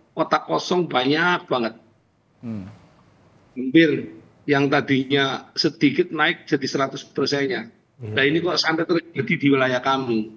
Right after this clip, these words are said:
Speaker 2: Hmm.
Speaker 1: Teman-teman itu prihatin terhadap demokrasi yang ada di Kabupaten Brebes.
Speaker 2: Ya.
Speaker 1: Ya, jadi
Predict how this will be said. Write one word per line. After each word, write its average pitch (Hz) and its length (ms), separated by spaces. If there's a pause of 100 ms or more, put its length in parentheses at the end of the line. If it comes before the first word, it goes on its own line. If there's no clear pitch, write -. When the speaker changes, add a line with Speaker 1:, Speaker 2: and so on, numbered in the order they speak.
Speaker 2:
Hmm. 104 380 (1000)
Speaker 1:
Teman-teman 151 480
itu 160 160
prihatin 165 880
terhadap 127 680 (1040)
demokrasi 131 720 (480)
yang 127 240
ada 127 360
di 139 500
Kabupaten 123 500
Brebes. 127 720 (140)
Speaker 2:
Ya. 98 220 (880)
Speaker 1:
Ya, 127 220
jadi 135 600